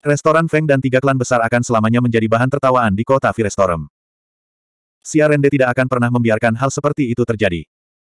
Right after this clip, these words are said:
"Segera kirim berita itu ke klan Tang dan klan Ge. Tiga hari kemudian,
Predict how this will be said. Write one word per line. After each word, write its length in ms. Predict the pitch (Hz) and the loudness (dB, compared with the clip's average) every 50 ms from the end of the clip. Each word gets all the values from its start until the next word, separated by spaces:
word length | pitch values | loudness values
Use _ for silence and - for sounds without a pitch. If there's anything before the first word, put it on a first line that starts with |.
| _ _ | _ _
"Segera 320 | - - 147 139 143 147 151 | -8 -4 -2 2 2 2 2
kirim 240 | - 147 147 160 | 2 2 2 2
berita 240 | 160 151 139 123 127 | 2 0 0 0 0
itu 160 | 123 123 139 | 0 0 0
ke 160 | 143 135 131 - | 0 0 0 0
klan 160 | 120 120 123 | 0 0 0
Tang 320 | - 113 101 120 151 151 | 0 0 0 0 0 0
dan 160 | 156 139 127 | 0 0 0
klan 160 | 131 123 110 101 | 0 0 0 0
Ge. 240 | 92 90 82 71 - _ _ _ _ | -2 -4 -4 -6 -8 _ _ _ _
Tiga 240 | - - 151 143 156 | -2 0 2 2 2
hari 160 | 147 143 143 | 2 2 0
kemudian, 560 | 143 139 131 127 123 120 104 101 139 180 185 | 0 0 0 2 2 2 2 2 0 -2 -6